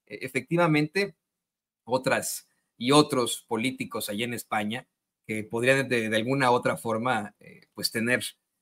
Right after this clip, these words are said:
eh, una verdadera representación de izquierda, como pasa acá en Estados Unidos, a don David que por favor nos grabe. A-, acá en Estados Unidos la izquierda es casi inexistente, pero de que hay políticos de izquierda los hay. Está la doctora Jill Stein.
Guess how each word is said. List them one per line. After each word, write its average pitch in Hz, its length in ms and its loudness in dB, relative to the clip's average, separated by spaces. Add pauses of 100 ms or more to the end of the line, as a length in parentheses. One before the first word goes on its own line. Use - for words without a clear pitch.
(120)
eh, 101 260 -10
una 131 440 2
verdadera 113 360 4
representación 117 680 -2
de 143 60 4
izquierda, 170 280 8
como 151 280 2
pasa 196 200 8
acá 208 140 8
en 214 60 6
Estados 185 380 6
Unidos, 156 320 4
a - 40 0
don 131 140 4
David 143 240 6
que 165 100 2
por 131 180 0
favor 120 260 4
nos 131 140 2
grabe. 113 380 -2 (380)
A-, 123 160 0
acá 127 220 4
en 175 80 6
Estados 165 300 6
Unidos 143 200 2
la 123 60 0
izquierda 135 280 0
es 135 80 -2
casi 127 260 -2
inexistente, 110 680 -8
pero 101 240 -8
de 92 120 -10
que 104 120 -4
hay 110 80 0
políticos 107 580 -8
de 92 80 -16
izquierda 101 360 -8
los 87 220 -12
hay. 104 200 -8
Está 98 180 -12
la 95 120 -6
doctora 95 360 -10
Jill 95 220 -8
Stein. 110 480 -4